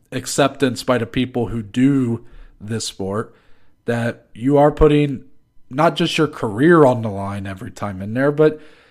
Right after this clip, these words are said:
sometimes your livelihood, sometimes your ability to live a healthy, good life is on the line every time you step in there. They accept that. We accept that as the viewer.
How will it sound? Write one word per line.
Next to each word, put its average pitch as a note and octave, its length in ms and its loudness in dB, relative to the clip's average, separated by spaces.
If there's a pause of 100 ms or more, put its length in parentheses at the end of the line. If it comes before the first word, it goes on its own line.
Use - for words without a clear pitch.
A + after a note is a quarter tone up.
(280)
sometimes F#3+ 480 4
your F#3 100 8
livelihood, D#3+ 720 6
sometimes D3 680 0
your C3+ 560 2 (460)
ability D3 420 6
to C#3+ 100 4
live C#3+ 440 6
a C3+ 100 4
healthy, C#3+ 460 2
good C3+ 240 4
life C3 400 4
is B2+ 120 -2
on C3+ 220 -2
the C3+ 60 -2
line C3+ 340 2
every A#2+ 240 -6
time A#2+ 240 -6
you A#2+ 60 -6
step A#2+ 320 -6
in D3 140 -2
there. A2 260 -6 (720)
They C#3 340 4
accept D#3+ 460 2
that. D3+ 520 4 (140)
We C#3 300 0
accept C3+ 420 -2
that B2+ 160 2
as A2 160 -4
the G#2+ 80 -12
viewer. G#2+ 540 -2